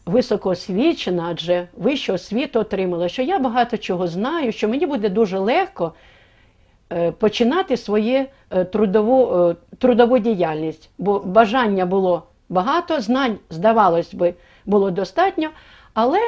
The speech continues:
як показав досвід, перші ж мої вчительські кроки були, звичайно, пов'язані з труднощами. І, дякуючи Богу,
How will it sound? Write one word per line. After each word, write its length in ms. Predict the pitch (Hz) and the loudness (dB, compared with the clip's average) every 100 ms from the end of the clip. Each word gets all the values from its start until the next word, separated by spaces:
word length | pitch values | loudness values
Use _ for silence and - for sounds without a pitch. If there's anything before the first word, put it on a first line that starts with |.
| 453 - | -4 -2
як 220 | 214 214 | -2 0
показав 540 | 208 214 190 180 170 | -6 -4 -2 0 0
досвід, 560 | 165 339 392 - 320 240 _ _ _ _ _ _ - _ _ _ _ _ | -2 -2 -2 -4 -6 -6 _ _ _ _ _ _ -20 _ _ _ _ _
перші 360 | - 370 339 269 | 0 0 2 0
ж 120 | 214 | 2
мої 460 | 226 220 214 202 185 - - | 2 2 2 0 -2 -12 -14
вчительські 600 | - 240 233 180 - 202 | -4 0 0 -4 -6 -4
кроки 560 | 233 330 415 - 330 320 _ _ _ | 0 0 0 0 -2 -4 _ _ _
були, 260 | 196 226 277 | -2 0 0
звичайно, 760 | 196 185 - 311 359 320 311 320 _ _ _ _ - - _ | -2 -4 -2 0 0 0 -2 -6 _ _ _ _ -20 -20 _
пов'язані 580 | 214 208 285 254 247 226 | 0 2 0 0 -2 -2
з 80 | - | 0
труднощами. 760 | 214 202 170 160 - 156 160 - - - - _ _ | 2 2 0 -6 -8 -8 -10 -14 -20 -20 -20 _ _
І, 280 | 269 269 269 262 _ - | 2 4 2 0 _ -6
дякуючи 640 | 196 311 311 294 277 277 | -2 -2 -2 -4 -2 -2
Богу, 480 | 233 392 302 208 | 2 0 2 -2